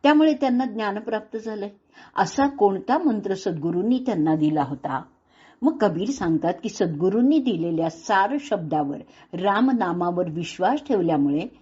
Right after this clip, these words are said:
आपण त्या सार शब्दामध्ये समाविष्ट झालेलो आहोत आणि त्यावरूनच कबीरांना गुरुनी रामनाम दिलं होतं हेही स्पष्ट होतंय. अर्थात कबीरांचे राम निर्गुण आहेत, तेही त्यांनी अनेक ठिकाणी सांगितलेलंच आहे.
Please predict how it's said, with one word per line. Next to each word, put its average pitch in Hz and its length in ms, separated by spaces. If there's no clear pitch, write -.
आपण 262 380
त्या 285 160
सार 190 360
शब्दामध्ये 165 600
समाविष्ट 165 800
झालेलो 143 380
आहोत - 220
आणि 190 240
त्यावरूनच 185 680
कबीरांना 240 520
गुरुनी 208 520
रामनाम 175 580
दिलं 196 220
होतं 160 300
हेही 185 280
स्पष्ट - 400
होतंय. 143 320
अर्थात 185 260
कबीरांचे 196 560
राम 180 320
निर्गुण 180 380
आहेत, 190 280
तेही 254 240
त्यांनी 226 320
अनेक 220 360
ठिकाणी 208 320
सांगितलेलंच 202 840
आहे. - 280